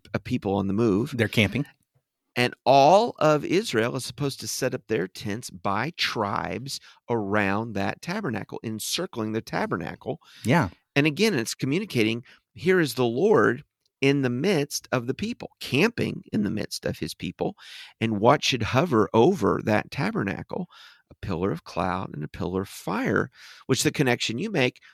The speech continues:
Speaker 1: there's the angel of the Lord in
Speaker 2: Yeah.
Speaker 1: the midst of his people.
Speaker 2: If, if you, if you had the satellite view, if we were able to take a satellite back in time and take a picture of that,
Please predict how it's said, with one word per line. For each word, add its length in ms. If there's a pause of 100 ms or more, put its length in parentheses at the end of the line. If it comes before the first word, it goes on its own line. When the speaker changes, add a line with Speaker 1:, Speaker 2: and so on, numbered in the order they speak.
(300)
Speaker 1:
there's 300
the 140
angel 280
of 60
the 100
Lord 400 (300)
in 260
Speaker 2:
Yeah. 60
Speaker 1:
the 80
midst 400
of 140
his 160
people. 580
Speaker 2:
If, 180
if 140
you, 320 (120)
if 300
you 80
had 160
the 60
satellite 540
view, 260 (160)
if 180
we 240
were 240
able 160
to 80
take 160
a 40
satellite 520
back 240
in 100
time 300
and 180
take 220
a 60
picture 500
of 140
that, 320